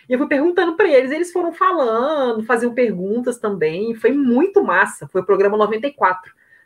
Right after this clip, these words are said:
sobre adaptações live action de games.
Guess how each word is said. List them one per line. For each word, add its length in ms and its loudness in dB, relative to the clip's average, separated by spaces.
sobre 220 2
adaptações 640 0
live 260 4
action 400 -2
de 140 -8
games. 580 -6